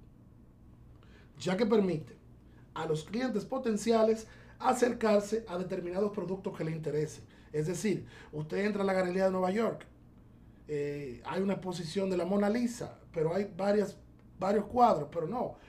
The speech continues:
Eh, usted como apre-, eh, apreciador del arte, usted quiere ver la foto, usted puede acercarse, pero a la vez puede ver, también ver la de la derecha. Puede tener esa apreciación cuasi presencial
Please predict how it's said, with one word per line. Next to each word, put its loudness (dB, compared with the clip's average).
Eh, 0
usted -4
como 2
apre-, -2
eh, -6
apreciador 0
del 8
arte, 2
usted -4
quiere 0
ver 0
la -2
foto, -4
usted -2
puede 4
acercarse, 0
pero -2
a -2
la -2
vez 0
puede 2
ver, 2
también -2
ver 0
la 0
de 2
la -2
derecha. -6
Puede 0
tener 2
esa 4
apreciación 2
cuasi 4
presencial -4